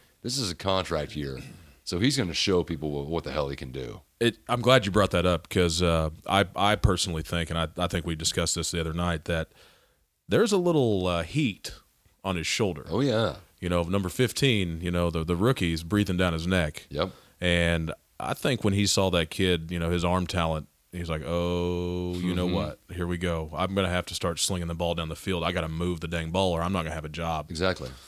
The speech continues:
Speaker 2: Um, but the five hundred thirty-seven total yards is how many the, the Chiefs had the other night.
Speaker 1: Yep.
Speaker 2: You know how many New England had?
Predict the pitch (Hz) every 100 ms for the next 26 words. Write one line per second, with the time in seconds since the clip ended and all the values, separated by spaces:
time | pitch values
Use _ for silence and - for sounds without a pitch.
0 | - - _ _ _ - 87 85 82 80
1 | 78 - _ - - _ 104 98 - -
2 | - 117 127 123 113 107 95 - 92 85
3 | 80 87 80 76 76 - - _ _ _
4 | _ _ 90 95 87 85 78 - 78 76
5 | 80 82 76 78 76 78 76 - 85 82
6 | _ _ _ 85 95 98 95 87 87 95
7 | 107 113 113 120